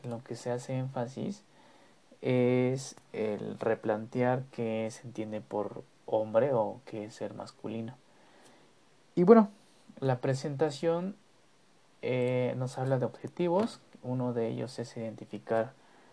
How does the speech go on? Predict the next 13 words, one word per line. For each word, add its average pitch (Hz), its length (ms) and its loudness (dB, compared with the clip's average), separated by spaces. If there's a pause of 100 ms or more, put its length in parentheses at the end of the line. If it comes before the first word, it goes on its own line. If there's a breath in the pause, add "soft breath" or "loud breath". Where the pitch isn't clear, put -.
(200 loud breath)
una 123 240 2
variedad 117 360 0
de 117 100 2
formas 120 500 -2
de 107 80 -8
lo 107 160 -8
que 120 140 -8
se - 100 -14
entiende 117 400 -4
como 110 220 -6
masculino 120 580 -4
y 117 80 -2
femenino. 123 640 -2